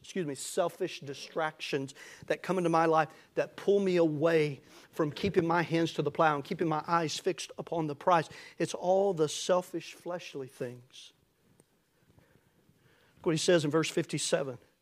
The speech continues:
"Why, Pastor, why is that important? Are, are, are, are things of this world, is, is it all bad?" No. No.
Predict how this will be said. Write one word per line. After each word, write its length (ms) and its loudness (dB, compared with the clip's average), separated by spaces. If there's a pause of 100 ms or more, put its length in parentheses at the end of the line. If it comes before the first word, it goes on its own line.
(960)
"Why, 320 4
Pastor, 320 2
why 180 0
is 80 0
that 120 4
important? 580 -4 (340)
Are, 180 -10
are, 300 0
are, 280 -2 (1600)
are 120 4
things 380 4
of 100 -4
this 220 -2
world, 320 4
is, 140 -2
is 220 -2
it 100 4
all 160 2
bad?" 220 -2
No. 560 -6 (1700)
No. 640 -2